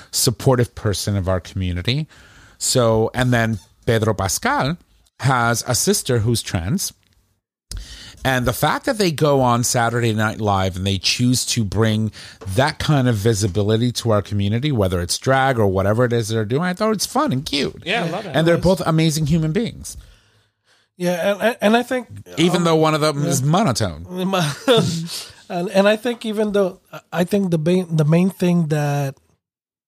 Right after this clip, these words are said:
Speaker 3: that brought Bad Bunny into the light of the L G B T community was because when the murder happened, um, uh,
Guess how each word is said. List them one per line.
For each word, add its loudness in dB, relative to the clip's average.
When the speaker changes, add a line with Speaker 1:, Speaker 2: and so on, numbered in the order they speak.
Speaker 3:
that -6
brought 4
Bad -4
Bunny 2
into 0
the -6
light 0
of -4
the 0
L 0
G -6
B -4
T -8
community 2
was -4
because 0
when 4
the 2
murder 4
happened, 0
um, -4
uh, -10